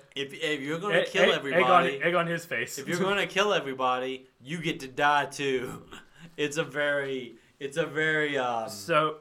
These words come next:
Speaker 1: pessimistic way of looking at how this is gonna go.
Speaker 2: So then there's a V H S tape of it saying, "This is a warning for anybody who tries to mess up my plans."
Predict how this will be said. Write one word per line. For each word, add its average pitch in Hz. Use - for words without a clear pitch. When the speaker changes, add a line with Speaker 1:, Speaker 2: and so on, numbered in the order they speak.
Speaker 1:
pessimistic 151
way 135
of 127
looking 139
at 131
how 135
this 127
is 123
gonna 117
go. 120
Speaker 2:
So 117
then 190
there's 190
a 165
V 170
H 151
S 156
tape 127
of 123
it 127
saying, 131
"This 139
is 151
a 151
warning 139
for 147
anybody 135
who 147
tries 139
to 143
mess 131
up 139
my 131
plans." 127